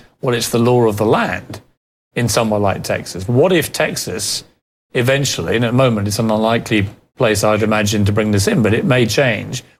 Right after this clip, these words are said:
with enough pressure, Texas brings in a law that same-sex marriage is permissible? How would you feel then if it's the law of the land?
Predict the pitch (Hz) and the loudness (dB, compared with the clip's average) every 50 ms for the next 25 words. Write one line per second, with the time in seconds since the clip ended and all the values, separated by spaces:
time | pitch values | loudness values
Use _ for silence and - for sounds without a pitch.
0 | _ - 123 123 120 117 117 101 - - 143 135 - - 95 95 - - - _ | _ -4 -2 0 2 2 0 0 0 0 0 0 0 -2 -6 -6 -10 -12 -18 _
1 | _ _ _ - - 156 117 113 - - 123 104 107 113 123 131 131 123 123 110 | _ _ _ -4 -4 -4 -2 -2 -4 -4 -4 -4 -2 0 0 2 2 2 2 2
2 | 113 120 120 120 113 110 110 113 120 117 113 107 98 101 107 104 - - _ _ | 2 2 2 2 2 2 2 4 4 4 4 4 2 2 0 -2 -6 -12 _ _
3 | _ - - - - - 139 123 117 113 110 - - 120 110 110 - 135 120 110 | _ -8 -6 -6 -4 -2 0 0 0 0 0 0 0 0 0 -2 -2 -2 0 0
4 | 110 110 107 101 101 107 - - - _ - 120 104 104 - - - 120 151 156 | 2 2 2 2 0 0 -4 -8 -12 _ -6 -4 -4 -4 -4 -4 0 0 2 2
5 | - - - - - 104 - - 151 - - _ _ _ _ _ - 160 165 165 | 2 0 0 -2 -2 -4 -4 -6 -6 -8 -14 _ _ _ _ _ -2 0 2 2
6 | 165 147 143 156 - - 160 147 139 147 196 185 123 101 101 - 127 107 - - | 2 2 0 0 0 2 2 2 4 4 2 0 0 -2 -4 -4 -6 -6 -4 -2
7 | - 127 127 131 139 143 143 139 135 131 131 139 175 214 104 - - - - | 0 0 2 4 4 4 4 2 2 0 0 0 0 -2 -2 -6 -10 -14 -20